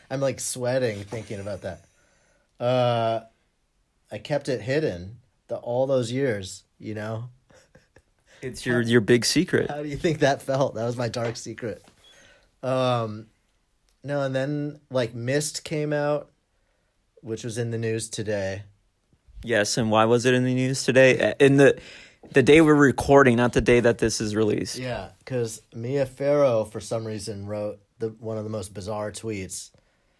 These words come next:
Speaker 1: Said something like, you know, "I believe people are good inside, and that's why they won't vote for Donald Trump again." And Myst,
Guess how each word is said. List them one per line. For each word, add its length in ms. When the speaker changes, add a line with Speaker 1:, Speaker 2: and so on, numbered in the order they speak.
Speaker 1:
Said 260
something 460
like, 240
you 80
know, 100
"I 100
believe 800
people 280
are 140
good 280
inside, 600
and 120
that's 240
why 180
they 120
won't 340
vote 240
for 320
Donald 320
Trump 260
again." 520
And 440
Myst, 440